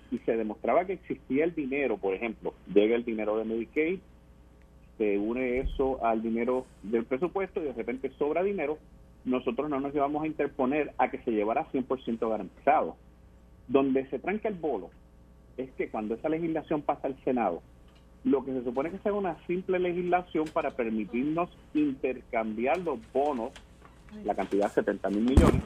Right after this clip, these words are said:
a unos bonos nuevos, por la nueva cantidad es menos de treinta y cinco, eso requiere una legislación,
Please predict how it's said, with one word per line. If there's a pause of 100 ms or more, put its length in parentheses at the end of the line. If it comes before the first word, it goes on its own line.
(360)
a
unos
bonos
nuevos, (440)
por
la
nueva
cantidad
es
menos
de
treinta
y
cinco, (400)
eso
requiere
una
legislación,